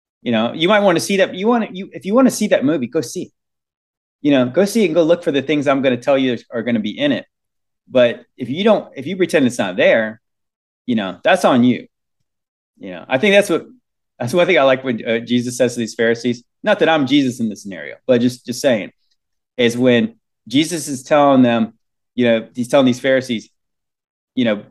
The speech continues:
basically, there was prophesied that you guys wouldn't be able to see this. You wouldn't be able to understand. You wouldn't be able to hear. You wouldn't be able to see. And then so what, what Jesus said, so they're asked, they asked him a question back. "So you're saying we're blind?" And he's like, he's like, "Yeah, you were, but I told you.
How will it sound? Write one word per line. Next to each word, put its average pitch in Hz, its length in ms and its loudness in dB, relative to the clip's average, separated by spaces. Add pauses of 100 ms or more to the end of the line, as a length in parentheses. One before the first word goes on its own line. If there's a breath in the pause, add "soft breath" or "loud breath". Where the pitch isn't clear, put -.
basically, 131 500 0
there 135 200 -2
was 139 120 0
prophesied 160 640 0
that 120 60 0
you 127 140 0
guys 120 240 0
wouldn't 123 220 -6
be 117 80 -4
able 104 120 -4
to 95 60 -14
see 117 220 -6
this. - 400 -14 (220)
You 151 100 4
wouldn't 180 120 2
be 175 40 2
able 151 120 4
to 131 60 2
understand. 113 540 -2
You 127 60 0
wouldn't 143 160 -2
be 139 60 4
able 131 80 4
to 120 60 0
hear. 160 240 -2
You 143 140 -4
wouldn't 139 180 -4
be 127 60 2
able 110 100 0
to - 60 -12
see. 110 340 -6 (600)
And 120 120 4
then 120 140 4
so 127 140 0
what, 127 260 0 (280)
what 117 120 -6
Jesus 135 320 -2
said, 135 240 0
so 123 140 -4
they're 127 160 4
asked, 123 300 -2
they 123 100 4
asked 123 200 0
him 123 100 0
a - 40 -2
question 123 300 -4
back. 107 240 -2 (380)
"So - 120 -2
you're 143 80 4
saying 151 220 0
we're 139 100 0
blind?" 127 440 -4 (600)
And 127 100 -4
he's 127 200 2
like, 107 280 0 (380)
he's 123 140 -4
like, 120 180 0
"Yeah, 139 120 4
you 135 220 0
were, 143 200 0
but 127 100 2
I 120 100 0
told 143 420 -6
you. 101 240 -14